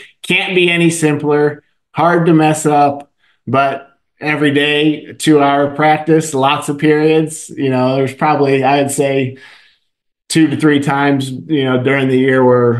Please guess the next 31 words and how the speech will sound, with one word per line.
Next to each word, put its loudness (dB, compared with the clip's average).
where 0
I 2
got -2
the 0
look 0
and 0
I -2
got -2
the -4
stare 0
and, -2
and -2
got 0
a -2
few 0
choice -2
words 0
said 0
to 0
me. 0
But -2
for -2
the -2
most 0
part, 0
I 0
think -6
I -2
handled 0
it 0
well. -4